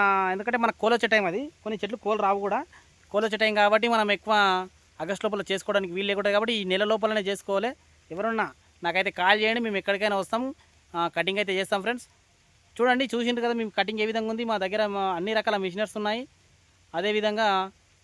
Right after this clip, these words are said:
ఆ మిషన్ తేలేదు ఇంతకుముందు, అది ఇంటికాడ ఉంది, అది కూడా చూపిస్తాను, రేపు తీసుకొస్తా. ఆ మరొక వీడియోలో మీకు చూపిస్తాను ఫ్రెండ్స్. చూడండి, అది కూడా ఏ విధంగా కట్ చేస్తుంది అనేది ఉంటుంది. మీకు కావాలంటే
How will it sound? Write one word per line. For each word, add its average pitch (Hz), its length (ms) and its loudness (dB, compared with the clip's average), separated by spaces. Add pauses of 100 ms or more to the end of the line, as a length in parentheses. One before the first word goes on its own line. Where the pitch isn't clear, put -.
ఆ 175 120 -4
మిషన్ 220 240 -2
తేలేదు 233 300 4
ఇంతకుముందు, 214 300 -2
అది 180 80 -4 (100)
ఇంటికాడ 202 320 0
ఉంది, 226 120 -4
అది 196 120 -2
కూడా 208 160 -2
చూపిస్తాను, 196 360 -4
రేపు 175 160 -4
తీసుకొస్తా. 202 360 -6 (460)
ఆ 160 100 -8
మరొక 190 280 -2
వీడియోలో 226 280 0
మీకు 185 180 -6
చూపిస్తాను 202 360 -4
ఫ్రెండ్స్. 240 200 -8 (220)
చూడండి, 196 320 0
అది 196 100 -2 (160)
కూడా 180 180 -2
ఏ 185 100 0
విధంగా 196 340 -2
కట్ 165 160 -4
చేస్తుంది 170 280 -4
అనేది 208 180 -4 (100)
ఉంటుంది. 202 220 -8 (360)
మీకు 196 200 -8
కావాలంటే 247 420 6